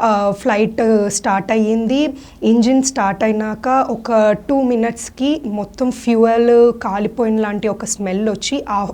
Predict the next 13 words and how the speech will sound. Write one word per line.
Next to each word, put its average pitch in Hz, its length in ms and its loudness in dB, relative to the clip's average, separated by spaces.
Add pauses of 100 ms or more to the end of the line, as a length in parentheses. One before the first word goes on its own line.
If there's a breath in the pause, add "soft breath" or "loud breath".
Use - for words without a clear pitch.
ఆఫ్ 202 240 0
అయిపోయింది. 165 640 -4 (480 loud breath)
ఆ, 247 180 2
ట్వంటీ 240 440 0
మినిట్స్లో 285 840 2
అది 220 280 0
ఇంజిన్, 226 640 0
ఆ, 220 240 -2 (260)
టెక్నికల్ 247 400 -2
ఇష్యూ 220 320 -2
వచ్చింది. 208 580 -4
రెక్టిఫై 226 500 -4
చేసి 240 640 -4